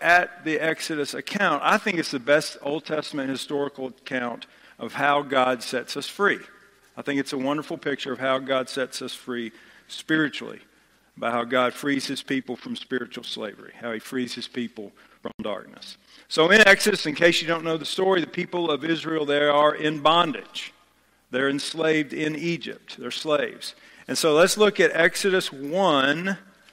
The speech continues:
Let's start in verse thirteen. Exodus one, verse thirteen.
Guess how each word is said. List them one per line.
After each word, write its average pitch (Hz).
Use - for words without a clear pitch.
Let's 139
start 170
in 156
verse 147
thirteen. 156
Exodus 143
one, 131
verse 123
thirteen. 127